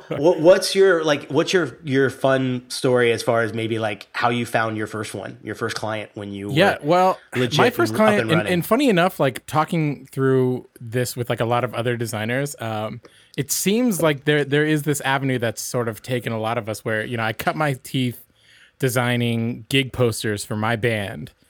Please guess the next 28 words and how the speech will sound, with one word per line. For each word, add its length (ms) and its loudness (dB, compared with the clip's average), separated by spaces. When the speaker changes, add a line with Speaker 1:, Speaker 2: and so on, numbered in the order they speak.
Speaker 1:
Got 200 2
it. 80 0
Speaker 2:
And, 80 -6
and 200 2
merchandise 480 2
and 80 2
whatever 280 4
that 160 4
is, 180 -2
right? 220 0
And 120 -4
so 280 2
Speaker 1:
Yeah. 180 4
Speaker 2:
we'd 60 4
go 100 4
around 280 0
and 180 -2
we'd 140 0
have 160 -2
this, 140 -6
like, 140 -6
merchandise 440 2
and 100 -12
people 180 -2
were 60 -2
buying 340 0
'em, 160 0
and 120 -4